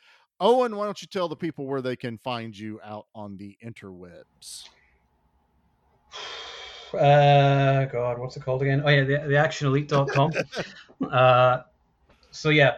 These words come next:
Speaker 2: uh, the action elite dot com is the only site you need for all your action movie needs. Uh, I usually post stuff every single day, except maybe on the weekend. Sometimes I take a break at the weekends, but most of the time I post stuff all the time. Just trailers, news, reviews, interviews. I'm doing tons of interviews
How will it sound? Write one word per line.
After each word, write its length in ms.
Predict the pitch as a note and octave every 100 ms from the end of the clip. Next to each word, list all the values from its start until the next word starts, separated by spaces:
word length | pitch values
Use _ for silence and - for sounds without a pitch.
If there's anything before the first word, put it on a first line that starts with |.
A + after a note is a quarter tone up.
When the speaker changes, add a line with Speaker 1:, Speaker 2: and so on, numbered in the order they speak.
| D3+
Speaker 2:
uh, 160 | C#3+ C#3
the 100 | D#3+
action 280 | D#3+ E3 C#3+
elite 100 | C#3
dot 160 | C3+ B2+
com 260 | C3 C3 A#2+
is 340 | A2 - - _ _ _ -
the 80 |
only 140 | D#3 C#3
site 180 | - A2
you 40 |
need 180 | A#2 A#2
for 160 | - A#2+
all 120 | A#2
your 120 | A#2
action 260 | A#2 B2 C3
movie 180 | B2 B2+
needs. 240 | C3 C#3 - _ - _ -
Uh, 360 | A#2 A#2 A#2 B2
I 160 | C3
usually 340 | C3+ C3 - -
post 220 | C#3 C3+
stuff 260 | - C3 -
every 180 | D3 C#3
single 320 | C#3+ C3+ B2+
day, 340 | A#2+ B2 B2 - -
except 380 | C3 C3+ D#3+ C#3
maybe 320 | C3 C3+ C3+
on 60 |
the 60 | C3
weekend. 380 | C3 C3 C3 C3+
Sometimes 400 | B2+ B2 A#2 A2+
I 40 |
take 180 | A2 A2
a 40 |
break 220 | A2+ A2 A#2+
at 60 |
the 60 | A2
weekends, 320 | A2 A#2 A#2
but 180 | - A#2
most 220 | B2+ G2
of 60 | A2+
the 60 | G#2+ A2
time 220 | G#2+ G#2
I 220 | G#2 G#2 G2+ _ _ -
post 160 | G#2+
stuff 140 | A2+ -
all 160 | A2
the 80 | G#2+
time. 100 | G#2+ G#2
Just 140 | -
trailers, 540 | - C3 B2+ A#2+ A#2+ A2
news, 520 | A#2 A#2 A#2 A2+ - _ -
reviews, 520 | B2+ A#2 A2+ A2+ A2 _ _ _ _
interviews. 480 | C3 - B2 B2+ C3
I'm 80 | B2+
doing 180 | C3 C3+
tons 280 | D3+ D#3+
of 100 | C3+
interviews 640 | C3+ C3+ B2+ C3 B2+ -